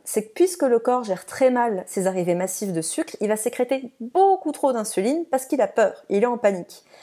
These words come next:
Donc il va prendre beaucoup trop de sucre dans le sang, ce qui fait que vous allez descendre en dessous du seuil nécessaire pour être alerte, pour taper un sprint et prendre votre bus,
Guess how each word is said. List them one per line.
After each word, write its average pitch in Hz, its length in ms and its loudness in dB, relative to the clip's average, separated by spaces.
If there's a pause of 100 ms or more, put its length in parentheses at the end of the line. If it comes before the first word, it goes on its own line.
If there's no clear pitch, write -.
Donc 277 300 2
il 226 80 0
va 202 100 4
prendre 196 340 -6
beaucoup 277 460 0
trop 240 360 0
de 202 100 -2
sucre - 440 -4
dans 165 120 -2
le 165 60 -4
sang, 269 300 -2
ce - 140 -8
qui 240 140 -6
fait 294 180 -2
que 254 140 -4
vous 214 160 2
allez 202 160 4
descendre 254 400 -2 (380)
en 320 160 2
dessous 285 520 -2 (160)
du 214 160 -4
seuil 214 540 0
nécessaire 208 760 0 (340)
pour 254 360 0
être 196 240 -2
alerte, 196 560 0
pour 247 300 -2
taper 202 240 -2
un 180 60 -6
sprint 208 320 -6
et 180 40 0
prendre 180 220 -8
votre 165 160 -4
bus, 214 460 -4